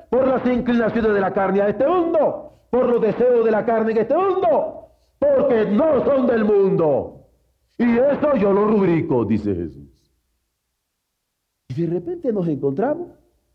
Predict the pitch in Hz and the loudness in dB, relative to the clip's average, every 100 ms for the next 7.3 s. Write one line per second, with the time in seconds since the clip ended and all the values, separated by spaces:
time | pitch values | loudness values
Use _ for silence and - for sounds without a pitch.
0 | _ _ _ _ _ _ _ _ 208 202 | _ _ _ _ _ _ _ _ -2 0
1 | 196 196 180 226 302 302 277 - 214 - | 0 -2 -2 0 0 0 0 -2 -4 -2
2 | 185 254 285 269 262 233 202 180 180 185 | -2 0 -2 0 0 0 0 0 0 0
3 | 160 143 113 - 73 65 - _ _ _ | 0 -2 -4 -8 -12 -12 -18 _ _ _
4 | _ _ _ _ _ _ _ _ _ _ | _ _ _ _ _ _ _ _ _ _
5 | 359 233 196 151 165 147 127 101 101 98 | -4 -2 -4 -4 -2 -2 -2 -6 -8 -8
6 | 95 98 262 147 85 90 147 262 151 135 | -8 -8 -8 -8 -8 -10 -8 -4 -4 -4
7 | 104 85 | -8 -10